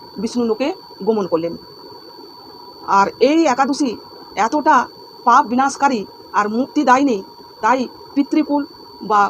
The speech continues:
পূর্বপুরুষকুলকে মুক্তি করা এই একাদশীর একমাত্র উদ্দেশ্য। এই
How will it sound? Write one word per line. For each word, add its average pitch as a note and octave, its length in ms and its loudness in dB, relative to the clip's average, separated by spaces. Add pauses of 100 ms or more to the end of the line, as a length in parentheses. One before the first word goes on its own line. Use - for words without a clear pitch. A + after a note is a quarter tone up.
পূর্বপুরুষকুলকে C4 760 -2 (1000)
মুক্তি B3+ 280 -2
করা B3 160 4 (340)
এই A#3 120 2 (100)
একাদশীর A#3 360 -4 (340)
একমাত্র A#3 320 -2 (220)
উদ্দেশ্য। G3 320 -2 (720)
এই D4+ 80 2